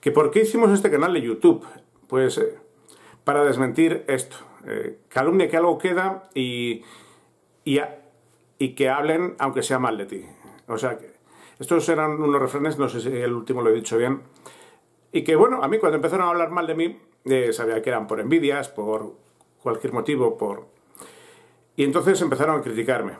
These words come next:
Pero llegó un momento en que la gente se creyó de verdad que mi periódico era noticias copiadas. Os estoy diciendo que a-, aparte de, de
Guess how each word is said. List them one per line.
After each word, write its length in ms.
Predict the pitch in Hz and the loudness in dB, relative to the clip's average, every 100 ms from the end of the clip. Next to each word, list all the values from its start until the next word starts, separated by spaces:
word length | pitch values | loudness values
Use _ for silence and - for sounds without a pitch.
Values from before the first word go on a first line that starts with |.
| - - - | -20 -16 0
Pero 140 | 131 | 4
llegó 180 | 135 180 | 8 8
un 60 | |
momento 540 | 226 226 226 220 185 160 | 6 4 2 2 0 0
en 120 | 127 | -2
que 340 | - 117 113 | -2 2 4
la 140 | 110 104 | 2 0
gente 280 | 135 139 131 | -2 -2 -2
se 160 | 113 | -2
creyó 220 | - 117 | -2 0
de 100 | 143 | 2
verdad 320 | 165 117 165 - | 2 2 0 0
que 340 | 113 110 - - 131 | 0 0 -2 -14 -14
mi 160 | 120 | -14
periódico 360 | 110 117 151 175 | -6 0 0 0
era 520 | 175 131 101 - - _ | 0 -2 -4 -8 -20 _
noticias 380 | 110 107 131 139 | -10 -8 -6 -6
copiadas. 520 | - 202 247 - - _ _ _ _ _ - - - - _ _ _ - | -2 -2 -2 -4 -14 _ _ _ _ _ -20 -20 -20 -20 _ _ _ -10
Os 120 | - | -8
estoy 180 | 113 180 | 0 0
diciendo 260 | 175 208 | 4 4
que 80 | - | 4
a-, 320 | 120 - - - | -2 -4 -14 -10
aparte 460 | - 170 214 214 208 | -2 0 0 2 4
de, 420 | 202 196 190 - - - - _ _ _ - | 4 2 0 -6 -20 -20 -20 _ _ _ -10
de 720 | 127 131 131 127 127 117 - | -2 2 2 2 0 -4 -14